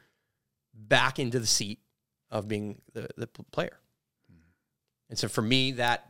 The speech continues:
Speaker 1: that s-, psychedelics did that for me. Like, psychedelics was the reset button where I get worked up, worked up, worked up, and they call it worked up for a reason. I get really, really, really, really anxious,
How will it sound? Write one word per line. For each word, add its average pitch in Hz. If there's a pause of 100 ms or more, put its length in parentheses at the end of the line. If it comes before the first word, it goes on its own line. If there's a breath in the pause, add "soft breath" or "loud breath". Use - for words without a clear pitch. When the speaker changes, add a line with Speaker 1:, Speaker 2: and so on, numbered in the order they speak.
Speaker 1:
that 131
s-, -
psychedelics 139
did 151
that -
for -
me. 226 (1000)
Like, 117
psychedelics 139
was 113
the 117
reset 110
button - (360)
where 117
I 117
get 117
worked 127
up, 135
worked 131
up, 135
worked 135
up, 139
and 107
they 110 (220)
call 120
it 113
worked 117
up -
for 120
a -
reason. 123 (320 loud breath)
I 113
get 117
really, 147
really, 160
really, 160
really 156
anxious, 175